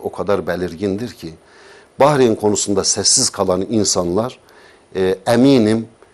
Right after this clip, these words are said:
vicdanlarına müracaat ettiği zaman rahatsız oluyorlar. Orada hiçbir şekilde şiddete bulaşmamış, beş yıldır bütün dünyadaki emperyalist güçler ve bölgesel uşakları o milleti terörize etmek istiyor.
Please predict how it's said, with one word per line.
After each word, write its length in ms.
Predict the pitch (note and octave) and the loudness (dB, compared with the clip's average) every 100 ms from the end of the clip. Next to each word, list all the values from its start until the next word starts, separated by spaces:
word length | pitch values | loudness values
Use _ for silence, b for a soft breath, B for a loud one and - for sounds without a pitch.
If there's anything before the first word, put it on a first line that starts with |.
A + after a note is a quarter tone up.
| b - | b -6
vicdanlarına 680 | G#2 G2 A2 A2+ A2 A#2 A2+ | -4 0 2 4 4 4 2
müracaat 520 | G#2+ G2+ F#2+ G2 G2 | 2 2 2 -2 -4
ettiği 260 | F2+ G#2+ | -8 -6
zaman 360 | F#2 F#2 G2 G2 - - | -2 0 0 -2 -8 -8
rahatsız 420 | E2 E2+ - D#2 | -6 -4 -4 -6
oluyorlar. 680 | D2+ C#2 C2+ - - - _ B B B B B | -12 -16 -20 -20 -20 -20 _ B B B B B
Orada 260 | - B2 B2+ | 2 4 4
hiçbir 540 | B2+ B2 - - E3 G3 | 0 -2 -4 -4 0 0
şekilde 540 | - A2 - G2 A2+ | 0 -6 -4 -2 -2
şiddete 520 | - G2 G2+ - G#2+ | -2 -2 -2 0 -2
bulaşmamış, 720 | G#2 A#2+ B2+ A2+ A2+ B2+ - | 4 2 2 -2 0 -2 -2
beş 320 | C#3+ F3 - B2 | 0 0 -2 -4
yıldır 400 | A2+ G#2+ D#3 - B B B - | -4 -2 -6 -8 B B B -8
bütün 420 | B2 - G#3+ F3+ | -6 0 2 2
dünyadaki 840 | A#2+ A2+ G#2+ G2 G2 F#2+ - F#2+ D#2 - | 2 2 4 2 2 0 0 -4 -4 -2
emperyalist 720 | A2+ A2 A2 A2 B2 C3+ - | -2 0 2 4 2 0 -4
güçler 460 | B2+ - D3+ E3 - B B | -8 -2 0 0 -4 B B
ve 240 | G2 A#2 G2+ | 2 2 4
bölgesel 540 | A2+ A2+ A2 G#2 D3 | 2 2 2 2 2
uşakları 760 | A#2+ G2+ - F#2 - F#2+ A2 D#3+ - B C3+ A#2+ | 0 -4 -2 -2 2 2 2 0 -6 B -12 0
o 100 | E3+ | 4
milleti 480 | C3+ G2+ G2 F#2 G2+ | 4 4 0 -2 -4
terörize 480 | A2+ A2 G#2 G#2 D3 | 0 2 0 2 0
etmek 400 | C#3 C#3+ C#3+ C#3+ | 0 -2 -4 -2
istiyor. 440 | - - D3+ D#3 | -4 -2 -4 -4